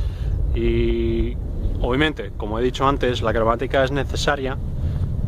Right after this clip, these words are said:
pero imagínate que estás en una reunión donde no tienes un libro.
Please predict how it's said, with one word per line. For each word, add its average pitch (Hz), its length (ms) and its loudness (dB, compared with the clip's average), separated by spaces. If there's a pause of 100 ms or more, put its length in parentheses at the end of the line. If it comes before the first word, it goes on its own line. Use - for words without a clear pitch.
(160)
pero 117 320 2
imagínate 143 560 0
que 127 80 -2
estás - 280 0
en 135 60 2
una 135 220 0
reunión 147 640 2 (360)
donde 117 240 2
no 131 120 2
tienes 143 300 0
un 131 180 0
libro. 175 400 0